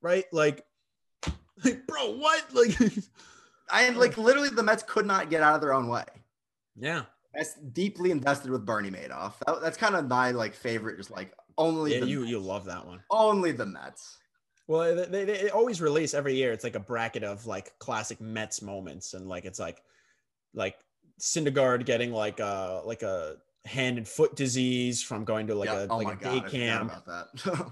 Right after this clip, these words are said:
Speaker 2: <laughs>
Speaker 1: Doc Gooden not making it to the parade 'cause he was on coke. Like, it's just a whole bunch of, but,
Speaker 2: But,
Speaker 1: like
Speaker 2: like, the, the Mets might, and again, this is only a press conference. We don't know.
Speaker 1: Yeah, yeah.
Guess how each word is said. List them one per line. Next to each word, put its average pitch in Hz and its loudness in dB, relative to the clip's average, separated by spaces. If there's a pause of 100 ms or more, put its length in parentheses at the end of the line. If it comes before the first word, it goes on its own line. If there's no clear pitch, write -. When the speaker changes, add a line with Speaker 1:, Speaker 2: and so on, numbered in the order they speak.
Speaker 2:
<laughs> - -20
Speaker 1:
Doc 117 -4
Gooden 120 2
not 113 2
making 113 0
it 110 -6
to 113 -6
the 98 -4
parade 110 0
'cause 101 -10
he 104 -6
was 92 -10 (1080)
on 104 -8
coke. 131 4 (140)
Like, 101 -4 (1600)
it's 131 -6
just - -10
a - -16
whole 90 -6
bunch - -14
of, 120 -10
but, 180 4
Speaker 2:
But, 202 4
Speaker 1:
like 202 2
Speaker 2:
like, 196 -6
the, 170 -18
the 165 0
Mets 190 2
might, 131 -2 (800)
and 202 -6
again, 175 0
this 131 -6
is 147 -4 (120)
only 202 6
a 185 6
press 120 0
conference. 104 -6
We 123 -6
don't 165 0
know. 139 2
Speaker 1:
Yeah, 160 6
yeah. 117 4